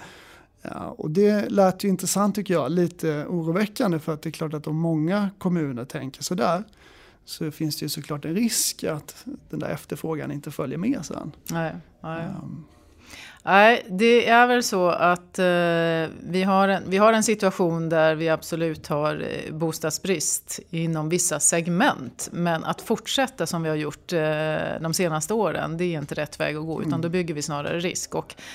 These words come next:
Speaker 2: här har, eh, många aktörer ett ansvar med att man behöver skifta segmentet till att vi ska bygga annat som, som, eh,
Speaker 1: Mm.
Speaker 2: typ, typ bo-, eh, typhus där man kanske får godkänna för en sorts,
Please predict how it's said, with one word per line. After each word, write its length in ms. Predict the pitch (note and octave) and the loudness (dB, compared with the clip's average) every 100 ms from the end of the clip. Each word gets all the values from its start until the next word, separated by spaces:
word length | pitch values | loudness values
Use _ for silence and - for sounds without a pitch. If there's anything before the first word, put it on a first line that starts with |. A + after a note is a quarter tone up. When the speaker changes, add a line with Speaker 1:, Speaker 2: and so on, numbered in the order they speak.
| - | -16
Speaker 2:
här 260 | - F#3 G3 | 6 8 8
har, 360 | E3 F#3 F#3+ D#3+ D#3 D#3+ | 6 6 6 4 0 -2
eh, 180 | D#3+ - | -4 0
många 260 | F3 D#3+ | 0 2
aktörer 460 | G#3 - - C#3 F3 | -2 0 -4 -2 -6
ett 100 | D3+ | -2
ansvar 500 | D#3 D3+ - G3+ - | 0 0 -2 -2 -2
med 180 | D3 - | -2 -4
att 240 | - - - | -6 -10 -8
man 180 | D3 D#3 | -6 -2
behöver 240 | D#3 D#3 | -2 -2
skifta 460 | D#3+ - F#3 - G#3 | 0 0 -2 -2 -2
segmentet 500 | G#3 D#3 D3 D#3 D3+ | -2 -4 -8 -10 -8
till 160 | D#3+ D3+ | -8 -8
att 120 | - | -8
vi 40 | |
ska 160 | - D3 | -8 -6
bygga 360 | D3 - - - - - - - | -6 -6 -8 -8 -14 -18 -20 -4
annat 420 | - E3+ D3 - | 4 4 2 -4
som, 320 | - D#3+ D3+ D3+ - | -4 -2 -4 -6 -4
som, 440 | - E3 D3+ D3+ | -4 -2 -4 -6
eh, 80 | D3 - | -4 -2
Speaker 1:
Mm. 160 | D3+ A#2+ | -2 0
Speaker 2:
typ, 300 | B3 A#3+ - | 0 -2 -2
typ 360 | C4 G#3+ - | 0 0 0
bo-, 460 | F3 D3+ D3+ D3+ - | -8 -2 -2 -2 -4
eh, 280 | D#3+ D3+ - | -4 -6 -8
typhus 600 | - F#3+ - E3 E3+ - | -4 -4 -4 -6 -2 -2
där 340 | D#3+ D3+ D#3 D#3+ | -2 -2 -4 -6
man 140 | D#3+ | -4
kanske 220 | E3 D#3 | -4 -4
får 120 | D#3+ | -4
godkänna 520 | E3 D#3 D3+ D3+ D3 C#3+ | 0 0 0 -4 -4 -6
för 140 | D#3 | -6
en 240 | - D3+ | -4 -4
sorts, 340 | D3+ - - | -4 -4 -6